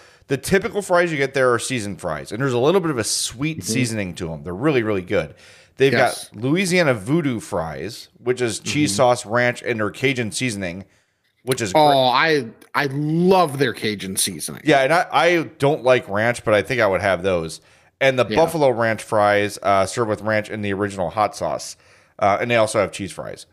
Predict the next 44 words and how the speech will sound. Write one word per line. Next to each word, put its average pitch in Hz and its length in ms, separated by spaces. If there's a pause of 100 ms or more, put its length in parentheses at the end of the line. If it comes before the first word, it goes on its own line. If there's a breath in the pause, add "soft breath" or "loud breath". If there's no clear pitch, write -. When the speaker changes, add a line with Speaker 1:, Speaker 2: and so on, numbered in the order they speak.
(140)
Speaker 1:
So 120 360
I 151 180
have 262 140
not 214 160
tried 165 240
any 104 160
of 90 100
those. 85 400 (500)
Speaker 2:
No. 107 280 (120)
Speaker 1:
But 117 120
I'm 160 140
down. 107 300
The 101 100
voodoo 147 300
fries 95 280
sound 82 200
great. 90 280 (520 soft breath)
Speaker 2:
Yeah, 170 220
I 185 40
was 208 120
gonna 208 160
say, 156 240
if, 139 140
if 175 180
I 180 140
had 202 160
to 175 80
blind 139 420
recommend 139 540
any 147 240
of 151 140
'em, 160 220 (100)
that 139 220
would 131 140
be 131 160
the 131 120
one, 110 340
because 123 340
I've 127 200
had 143 520
that 135 200
Cajun. 165 600 (420 soft breath)
Like, 170 200
usually, 202 720